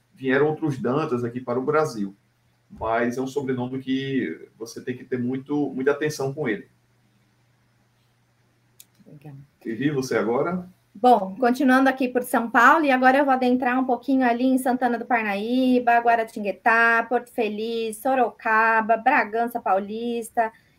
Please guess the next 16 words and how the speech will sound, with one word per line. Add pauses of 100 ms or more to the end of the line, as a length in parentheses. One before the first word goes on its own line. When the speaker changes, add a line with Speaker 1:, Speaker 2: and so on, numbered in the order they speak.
(100)
Speaker 2:
região
de
Cunha,
Taubaté,
Pindamonhangaba,
Itu. (280)
Ou
seja,
prestem
atenção
nessas
cidades
que
eu
tô
falando.